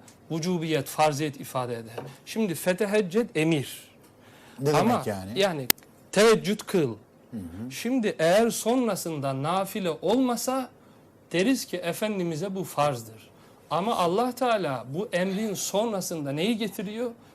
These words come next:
Speaker 1: Nafile kelimesini getiriyor. Dolayısıyla hani madem ki Kur'an Müslümanlığı diyoruz, Kur'an'a baktığımız zaman buradan farz çıkmaz. Sonra Hazreti Ayşe de diyor ki önce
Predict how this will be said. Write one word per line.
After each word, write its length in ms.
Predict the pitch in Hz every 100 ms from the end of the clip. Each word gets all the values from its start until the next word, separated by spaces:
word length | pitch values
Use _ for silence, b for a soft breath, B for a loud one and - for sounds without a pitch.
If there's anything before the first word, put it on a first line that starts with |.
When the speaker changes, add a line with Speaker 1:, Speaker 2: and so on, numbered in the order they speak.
| -
Speaker 1:
Nafile 560 | 127 151 160 - 147 185
kelimesini 580 | 185 143 127 - 120 117
getiriyor. 380 | 113 - 117 - B B B -
Dolayısıyla 800 | 143 175 196 - 269 220 147 110 B B -
hani 160 | 143
madem 460 | 139 143 156 202 269
ki 120 | - 180
Kur'an 380 | - 185 180 220
Müslümanlığı 680 | 214 - 160 151 143 135 123
diyoruz, 440 | 127 131 226 226 B B
Kur'an'a 520 | - 196 196 208 208 175
baktığımız 500 | 185 - 240 262 226
zaman 360 | 180 160 139
buradan 420 | 151 240 233 170 139
farz 420 | - 156 180 -
çıkmaz. 640 | - - 147 165 135 107 98 - B B
Sonra 380 | - 202 226 160
Hazreti 340 | 170 208 -
Ayşe 420 | 170 170 170 202
de 140 | 175 143
diyor 200 | 175 240
ki 320 | - 196 131 B B -
önce 560 | 160 202 196 160 135